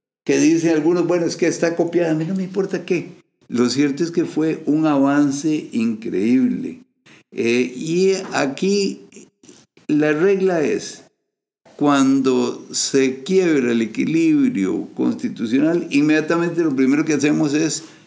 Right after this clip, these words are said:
eh, promulgar una nueva constitución. <laughs> Un dictador,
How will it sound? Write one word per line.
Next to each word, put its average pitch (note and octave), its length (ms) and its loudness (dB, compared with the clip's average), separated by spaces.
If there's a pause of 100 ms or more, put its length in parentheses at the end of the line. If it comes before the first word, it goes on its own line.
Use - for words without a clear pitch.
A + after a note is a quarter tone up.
(220)
eh, A2+ 100 -4
promulgar A#2+ 640 0
una C#3 140 2
nueva A#2 240 0
constitución. - 920 -6 (720)
<laughs> - 1080 -14
Un F3+ 520 0
dictador, C3+ 800 0